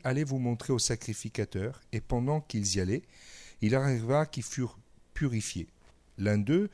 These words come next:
se voyant guéri, revint sur ses pas et glorifia Dieu à haute voix. Il tomba face contre terre aux pieds de Jésus et lui rendit grâce.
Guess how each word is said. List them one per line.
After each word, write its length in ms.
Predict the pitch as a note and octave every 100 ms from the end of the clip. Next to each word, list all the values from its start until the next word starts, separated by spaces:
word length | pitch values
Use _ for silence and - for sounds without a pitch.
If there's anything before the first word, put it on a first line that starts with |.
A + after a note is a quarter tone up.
| - - -
se 200 | - G#2+
voyant 340 | G#2 C3 F3
guéri, 400 | C3+ A2 A2 F3
revint 300 | A2+ G#2+ D#3+
sur 240 | E3 B2+ -
ses 200 | - C3+
pas 360 | - D3 F#3 -
et 120 | G2
glorifia 560 | G#2+ F#3+ D3+ A#2+ A2
Dieu 380 | F#2 F2+ F#2+ D3 - - - - -
à 160 | G#2+ -
haute 280 | C#3+ D3 -
voix. 260 | F#2+ D#2 - - - - _ _ -
Il 80 | -
tomba 360 | - B2 D#3 F3+
face 280 | - B2
contre 340 | - A2+ - F#2+
terre 420 | - C#3+ F#3 C3
aux 80 | F#2+
pieds 380 | - - D#3+ E3
de 100 | G#2
Jésus 520 | F#2+ F#2 F#2 E3+ D#3+
et 60 |
lui 180 | G#2 G2
rendit 320 | F#2+ F#2+ F#2
grâce. 640 | F#2+ D#2 - - - -